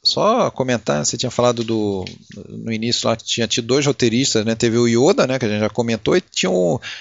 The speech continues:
Matsutaro Kawaguchi, que foi um cara que era, tinha sido colega de escola dele, né?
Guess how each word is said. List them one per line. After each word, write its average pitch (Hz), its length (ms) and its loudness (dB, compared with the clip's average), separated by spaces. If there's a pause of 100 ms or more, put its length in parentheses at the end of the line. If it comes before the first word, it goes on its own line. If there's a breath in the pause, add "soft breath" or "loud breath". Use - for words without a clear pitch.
(200 loud breath)
Matsutaro 151 480 4
Kawaguchi, 151 720 0
que - 80 -10
foi 180 360 -2
um 127 380 -4
cara 139 260 0
que - 120 0
era, 117 360 4
tinha 110 140 -4
sido - 160 -8
colega 127 340 4
de 131 80 0
escola 131 440 2
dele, 120 340 -2
né? 110 160 -12